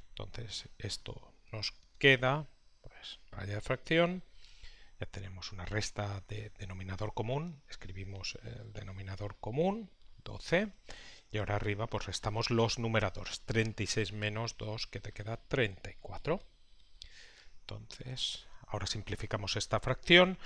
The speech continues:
Observa que tanto numerador como denominador son números pares, luego son divisibles por dos,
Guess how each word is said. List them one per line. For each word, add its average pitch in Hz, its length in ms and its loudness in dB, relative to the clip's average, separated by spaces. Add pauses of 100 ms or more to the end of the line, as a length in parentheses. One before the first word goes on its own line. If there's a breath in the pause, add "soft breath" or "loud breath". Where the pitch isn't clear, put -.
(160 loud breath)
Observa 98 520 0
que - 100 -6
tanto 98 340 -4
numerador 98 1000 4
como 104 220 -2
denominador 104 640 0
son 92 220 -2
números 98 280 -6
pares, 147 600 6
luego 101 200 -6
son 101 280 -6
divisibles 101 500 -2
por - 180 -4
dos, 170 240 4